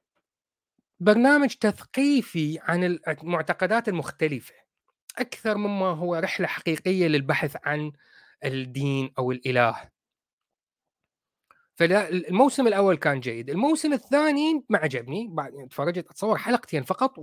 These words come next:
وراح الموضوع بالنسبة لي وما كملته. لأن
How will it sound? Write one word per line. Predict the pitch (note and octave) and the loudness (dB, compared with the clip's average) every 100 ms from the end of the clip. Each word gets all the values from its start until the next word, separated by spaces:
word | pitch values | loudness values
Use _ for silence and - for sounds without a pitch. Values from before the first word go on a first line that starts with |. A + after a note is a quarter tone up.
| C3+ C3+ - | -16 -14 -4
وراح | C3 A2+ | -4 -4
الموضوع | B2 A#2 A#2+ A#2 | -8 -12 -12 -14
بالنسبة | A#2 A2+ B2+ | -14 -16 -12
لي | D#3 | -8
وما | D3 | -8
كملته. | C#3+ B2+ A#2+ _ _ _ _ - _ _ _ _ - | -10 -12 -16 _ _ _ _ -20 _ _ _ _ -6
لأن | D3 D#3+ D#3+ D#3 D3+ D3+ D#3 | 0 2 2 2 2 0 -2